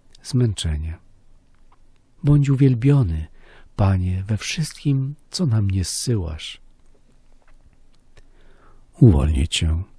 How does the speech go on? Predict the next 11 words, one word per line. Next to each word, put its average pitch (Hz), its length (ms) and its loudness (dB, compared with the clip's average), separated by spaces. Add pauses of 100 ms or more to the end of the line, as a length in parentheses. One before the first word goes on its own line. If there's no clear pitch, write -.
(760)
ponieważ 82 380 2
przyjęłaś 104 560 0
to 95 160 2
z 85 100 -2
miłością 92 720 2 (120)
i 90 100 -4
zaufaniem 78 640 -2
mojej 73 320 -4
woli. 80 420 -12 (1080)
Błogosławię 87 720 -2
Ci. - 360 -10